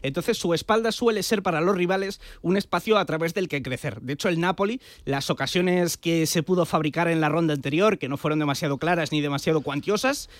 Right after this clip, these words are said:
pasan normalmente, pasaron por la espalda de Kolasinac. Así que vamos a ver cómo lo enfoca el, el Valencia, si puede atacar por esa zona. Pero el objetivo para el Valencia yo creo que es salir vivo del Emirates. Si saca un resultado, especialmente si marca un gol allí,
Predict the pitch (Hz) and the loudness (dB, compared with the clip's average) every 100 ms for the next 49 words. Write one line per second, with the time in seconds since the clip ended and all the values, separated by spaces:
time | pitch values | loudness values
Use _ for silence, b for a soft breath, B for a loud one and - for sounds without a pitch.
0 | B B B 180 185 220 254 175 165 175 | B B B 0 2 2 2 2 2 2
1 | 175 185 226 214 143 - 170 240 214 143 | 2 2 -2 -2 -4 0 0 0 0 -2
2 | 147 170 165 160 180 220 - 123 110 139 | 0 -2 0 -2 -2 -2 -4 -6 -8 -8
3 | 156 185 202 B B 131 175 185 175 170 | -6 -4 -6 B B 2 2 2 0 0
4 | 156 165 151 160 151 165 147 147 143 143 | 0 0 2 2 2 -2 0 0 0 0
5 | 135 131 139 135 190 247 254 - 147 151 | -2 -4 -2 -2 -2 -2 -2 -2 0 0
6 | 151 143 143 139 143 - 135 185 208 285 | 0 0 -2 -2 -4 -8 -4 -2 0 -2
7 | B B B - 175 170 175 - 180 240 | B B B 2 4 6 4 2 -2 2
8 | 254 220 190 190 202 247 226 196 170 220 | 4 4 2 2 0 0 2 2 2 2
9 | 214 - 180 175 185 170 170 170 156 139 | 0 0 2 2 2 2 2 2 2 0
10 | 135 139 143 - - 196 233 233 196 165 | 0 -2 -2 -4 -6 -2 0 0 0 0
11 | - 160 202 220 240 208 156 151 170 165 | -2 0 2 2 2 -2 -6 -6 -2 0
12 | 165 151 - 151 190 180 165 156 156 135 | 0 -2 -2 2 2 2 2 2 0 0
13 | 208 | -4